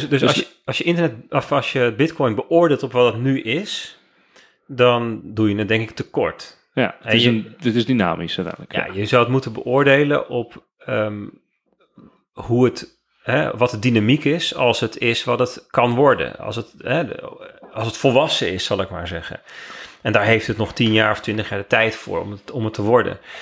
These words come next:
Speaker 1: Hè, ehm, eh, en nu is het te volatiel, ja, om te
Speaker 2: Ja.
Speaker 1: gebruiken,
Speaker 2: Het is
Speaker 1: zeker.
Speaker 2: misschien wel even een goed moment om even die, die, een paar van die kritiekpunten langs te gaan.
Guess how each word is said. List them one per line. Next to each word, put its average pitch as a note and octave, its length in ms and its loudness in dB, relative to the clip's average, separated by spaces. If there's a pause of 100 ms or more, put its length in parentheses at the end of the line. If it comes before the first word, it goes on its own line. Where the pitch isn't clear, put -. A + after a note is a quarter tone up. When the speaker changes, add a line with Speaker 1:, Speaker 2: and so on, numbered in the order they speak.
(400)
Speaker 1:
Hè, G#2 240 -2
ehm, G#2 540 -2 (260)
eh, F#2+ 240 -10 (220)
en G#2+ 120 0
nu A#2 180 6
is F2 100 2
het - 140 -8
te G2+ 100 -6
volatiel, G#2+ 560 0
ja, E2 220 -4
om G2 60 -16
te - 100 -16
Speaker 2:
Ja. C#3+ 60 0
Speaker 1:
gebruiken, G2+ 320 0
Speaker 2:
Het - 120 -14
is - 60 -4
Speaker 1:
zeker. - 160 2
Speaker 2:
misschien - 260 0
wel F#3+ 100 4
even E3 220 0
een D3+ 120 -4
goed D#3+ 120 -4
moment D3+ 240 -2
om - 60 -4
even - 160 -2
die, C#3+ 180 2
die, - 140 -4
een - 120 -8
paar C#3 140 2
van C#3 100 -4
die C3 80 -4
kritiekpunten C3 560 -6
langs C3+ 240 0
te - 60 -6
gaan. - 240 -14